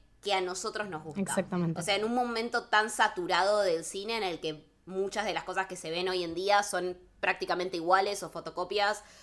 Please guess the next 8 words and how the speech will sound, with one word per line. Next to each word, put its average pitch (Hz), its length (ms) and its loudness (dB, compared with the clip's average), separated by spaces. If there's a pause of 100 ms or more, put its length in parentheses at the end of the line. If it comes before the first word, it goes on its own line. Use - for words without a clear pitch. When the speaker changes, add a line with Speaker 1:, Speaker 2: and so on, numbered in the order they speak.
(240)
Speaker 1:
o, 165 680 2
o 226 100 4
secuela 226 640 6
de 190 140 2
precuela 208 600 4
de 175 440 4 (120)
trecuela 208 880 6
y 170 260 -4